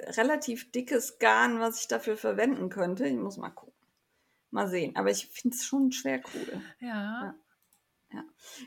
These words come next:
Speaker 1: Genauso schwer cool fand ich, das hab ich dann ausnahmsweise mal selber entdeckt, von Skog Strickdesign. Ähm,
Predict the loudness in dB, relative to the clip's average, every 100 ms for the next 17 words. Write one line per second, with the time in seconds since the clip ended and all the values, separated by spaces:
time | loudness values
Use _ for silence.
0 | 0 6 8 8 2 4 2 4 2 0
1 | 4 4 4 2 2 2 4 2 2 0
2 | 0 2 2 2 2 4 4 4 2 0
3 | 0 -4 -18 -18 -16 -4 2 4 4 2
4 | -2 0 0 0 -2 0 0 -2 -4 -6
5 | -4 0 2 4 2 0 0 2 4 2
6 | 0 -2